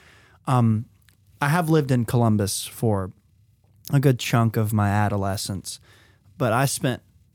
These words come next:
most of my growing up, my primary and secondary years,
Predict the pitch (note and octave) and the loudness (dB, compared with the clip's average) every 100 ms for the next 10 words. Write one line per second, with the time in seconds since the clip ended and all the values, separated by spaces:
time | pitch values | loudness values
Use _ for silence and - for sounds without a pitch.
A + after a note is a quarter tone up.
0 | - C3 C3+ E3 - A#2+ A2+ A#2 A#2 G#2+ | -4 0 2 0 -2 -4 -2 2 2 0
1 | A#2 A#2+ A2+ A#2 A2+ A2 G#2+ G#2 - A#2+ | 0 2 2 2 2 0 -2 -2 0 0
2 | A#2+ A2 G#2+ G#2 G2+ A#2 A2 G#2+ G2+ G2 | 2 2 0 -2 -2 -2 -2 -2 -2 -4
3 | F#2+ A2+ A2+ G#2 G2 - | -2 0 2 2 0 -4